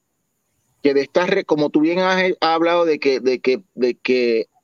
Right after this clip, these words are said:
James Gunn hace payoffs de su referencia, de que alguno de los múltiples, eh, referencias que ha hecho, eh,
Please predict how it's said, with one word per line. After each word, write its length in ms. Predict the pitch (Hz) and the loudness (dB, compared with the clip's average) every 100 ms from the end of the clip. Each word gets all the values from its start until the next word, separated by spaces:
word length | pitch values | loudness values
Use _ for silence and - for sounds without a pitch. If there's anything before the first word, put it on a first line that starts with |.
| _ - | _ -8
James 320 | 135 123 127 - | -2 -2 -2 -2
Gunn 460 | 143 127 143 147 | 0 0 -2 -4
hace 380 | 143 156 156 156 | -2 -2 -2 -4
payoffs 560 | - 151 151 151 - - | 0 0 2 0 -2 -2
de 140 | 135 | -2
su 120 | 139 143 | -2 -2
referencia, 840 | 143 - 147 147 135 - 110 110 _ _ _ _ _ _ _ _ _ _ _ _ _ _ _ _ - 147 | -2 0 0 0 -2 -2 -4 -4 _ _ _ _ _ _ _ _ _ _ _ _ _ _ _ _ -18 -2
de 220 | 147 151 | -2 2
que 140 | 156 | 0
alguno 480 | 151 143 139 165 202 | 0 0 -2 0 0
de 100 | 208 | 2
los 120 | 202 | 0
múltiples, 1200 | 180 175 190 196 - 202 190 185 185 180 - - _ _ _ _ - | -2 -2 0 -2 -2 -2 0 0 2 0 -2 -8 _ _ _ _ -6
eh, 300 | 156 170 160 156 | -2 0 0 0
referencias 720 | 156 156 156 165 175 185 180 | -2 0 0 0 0 -2 -2
que 160 | - 165 | -2 0
ha 160 | 160 | 2
hecho, 760 | 165 170 - 170 160 156 151 - _ - | 0 0 -2 0 2 2 0 -2 _ -4
eh, 640 | 147 143 135 131 123 117 | 0 2 0 0 0 -2